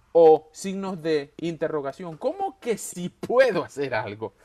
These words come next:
¿Tú no sabes todo lo que yo he hecho en los capítulos anteriores? ¿Cómo que si, cómo que si puedo? ¿Cómo que si quiero?". Es decir, en inglés dirían, "You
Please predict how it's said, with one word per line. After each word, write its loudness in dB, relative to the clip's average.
¿Tú -2
no -6
sabes 2
todo 8
lo 4
que 0
yo 0
he 6
hecho -2
en -2
los 4
capítulos 0
anteriores? -6
¿Cómo 2
que -2
si, -8
cómo -10
que -6
si -12
puedo? -14
¿Cómo 0
que -2
si -8
quiero?". -8
Es -10
decir, -2
en -8
inglés -6
dirían, -4
"You -4